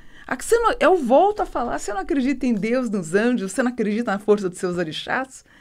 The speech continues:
Faça um salmo. Agora, tem gente que quer aquele cara, porque quer, porque eu quero, quero, quero. É lógico, o pai de santo, a mãe de santo, o vidente vai fazer aquele trabalho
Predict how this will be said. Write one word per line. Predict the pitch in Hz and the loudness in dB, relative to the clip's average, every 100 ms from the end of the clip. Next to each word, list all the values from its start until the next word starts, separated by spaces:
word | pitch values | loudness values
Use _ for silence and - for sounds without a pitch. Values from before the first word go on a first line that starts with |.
| 294 294 _ | -20 -20 _
Faça | - 480 480 381 | -6 -6 -4 -6
um | |
salmo. | - 285 381 392 262 175 - - - - - | -4 -4 -2 -2 -2 -2 -6 -16 -20 -14 0
Agora, | 190 175 165 143 | 2 6 4 4
tem | - 226 240 | 4 6 6
gente | 190 175 170 208 240 392 415 - - - | 4 0 0 0 2 2 2 0 -16 -6
que | 214 | -4
quer | 208 - 175 180 | -4 2 4 4
aquele | 254 - 220 | 0 0 -2
cara, | 208 190 160 185 247 | -2 -4 -2 -2 -4
porque | - - | -8 -8
quer, | 175 - 165 208 | -8 -4 -2 -2
porque | 233 | -2
eu | 180 | -4
quero, | 170 202 208 | -4 -2 0
quero, | 208 202 196 | 0 -2 -2
quero. | 175 208 247 381 - - - | -2 -2 -2 -4 -12 -20 -6
É | 523 | 0
lógico, | 381 208 - | 4 4 2
o | 180 | 0
pai | 185 | 0
de | 175 | 2
santo, | - 180 | -2 -2
a | 175 | -2
mãe | 175 | -4
de | 165 | -4
santo, | - 185 180 | -2 -2 -2
o | |
vidente | 160 160 175 175 190 - - | -4 -4 -4 -4 -8 -10 0
vai | 247 160 | 2 2
fazer | 220 202 165 | 0 0 -2
aquele | 165 190 | -4 -4
trabalho | 190 240 220 240 359 | -2 0 2 0 -2